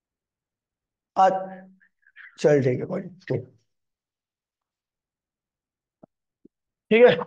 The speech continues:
टू पाई एफ, ठीक है भैया, ऐसे ही आप निकाल सकते हो। और क्वेश्चन जो करा रखे हैं उसके बियॉन्ड कुछ भी नहीं आएगा, ध्यान रखना, ठीक है भैया। आगे बढ़ते हैं भैया, और डेरिवेशन नहीं आने की इसमें, जो क्वेश्चन करा रखे हैं वही आएगा, ठीक है भैया। बात करते हैं टॉर्क की। टॉर्क क्या होता है? Turning effect of force,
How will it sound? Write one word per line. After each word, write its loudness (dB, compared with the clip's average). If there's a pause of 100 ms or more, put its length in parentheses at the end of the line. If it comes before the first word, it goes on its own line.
(240)
टू 4
पाई 6
एफ, 0 (220)
ठीक 4
है 8
भैया, 8 (120)
ऐसे 4
ही 6
आप 4
निकाल 4
सकते -2
हो। 6
और 4
क्वेश्चन 2
जो 6
करा 6
रखे 2
हैं 6
उसके 0
बियॉन्ड 2
कुछ -6
भी 0
नहीं 2
आएगा, 0
ध्यान -2
रखना, -12
ठीक -12
है -4
भैया। -4 (640)
आगे 4
बढ़ते 0
हैं 2
भैया, -2 (500)
और 2
डेरिवेशन 2
नहीं 0
आने -2
की -6
इसमें, -12
जो -6
क्वेश्चन -6
करा -2
रखे -12
हैं -16 (360)
वही -2
आएगा, -8
ठीक -4
है 6
भैया। 0 (380)
बात 2
करते 2
हैं 2
टॉर्क 2
की। -12 (100)
टॉर्क 2
क्या 0
होता 0
है? -12 (360)
Turning -4
effect -6
of -10
force, -14